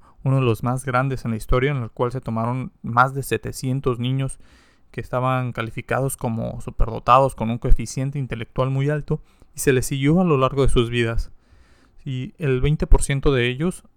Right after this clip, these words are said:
se vio con trabajos muy buenos, tratando de liderar equipos, innovando, siendo empresarios muy exitosos. Un sesenta por ciento les iba muy bien, pero, pero normal. Y un veinte por ciento que el autor lo llama como desaprovechado, que había influido ahí.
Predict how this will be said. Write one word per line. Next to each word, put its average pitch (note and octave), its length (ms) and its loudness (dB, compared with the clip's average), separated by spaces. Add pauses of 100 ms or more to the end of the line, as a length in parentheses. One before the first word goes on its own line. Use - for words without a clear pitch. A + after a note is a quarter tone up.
(240)
se A#2+ 540 -4
vio B2+ 240 2
con B2+ 200 -4
trabajos A#2 400 4
muy B2 160 0
buenos, C#3 520 0 (160)
tratando B2+ 440 -2
de A#2 100 2
liderar A#2 440 0
equipos, B2+ 580 4 (400)
innovando, B2+ 540 4
siendo C3 240 -2
empresarios B2 500 2
muy B2 180 -2
exitosos. D3 580 0
Un C3+ 120 2
sesenta B2+ 380 -6
por - 140 2
ciento B2 260 2
les A2+ 200 -4
iba A#2+ 140 0
muy B2+ 180 -4
bien, G#3+ 240 4 (400)
pero, A#2+ 560 0 (100)
pero B2 180 -4
normal. C#3 420 0
Y C3+ 100 0
un D3 100 4
veinte E3+ 240 -2
por - 200 -4
ciento D3+ 360 4
que A#2 220 -2
el A#2+ 160 -10
autor B2+ 300 0
lo C3 100 -2
llama C#3 300 -4
como A#2+ 260 0
desaprovechado, A#2 800 -2 (1040)
que C3+ 120 0
había C#3+ 200 6
influido A#2+ 480 2
ahí. B2 200 -6